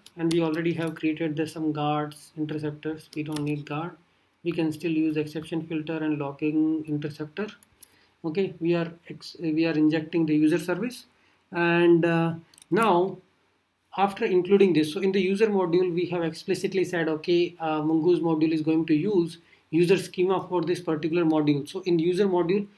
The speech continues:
we can access this particular user schema, and we can do user dot find, find by I D, find and update, find by I D, and remove. All these operations we should be able to do in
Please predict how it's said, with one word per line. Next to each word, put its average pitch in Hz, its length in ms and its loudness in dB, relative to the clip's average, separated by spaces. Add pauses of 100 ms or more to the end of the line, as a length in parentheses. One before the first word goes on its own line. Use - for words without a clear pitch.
(240)
we 180 140 2
can 185 140 2
access 175 680 -6
this 185 200 0
particular 160 680 -4 (440)
user 165 280 2
schema, 156 520 0
and 156 220 2
we 160 140 0
can 165 180 2
do 165 100 2
user 156 320 2
dot 151 200 -2
find, 156 360 -2
find 156 240 0
by 156 120 0
I 156 180 0
D, 151 280 2
find 156 380 -2
and 151 120 -2
update, 151 420 -2 (380)
find 160 320 0
by 156 160 2
I 151 80 2
D, 156 140 2
and 147 120 0
remove. 160 400 0
All 190 160 2
these 180 160 0
operations 165 500 -2
we 156 100 -8
should 156 200 -6
be 160 80 2
able 151 220 0
to 156 100 -8
do 175 300 -4
in 160 200 -2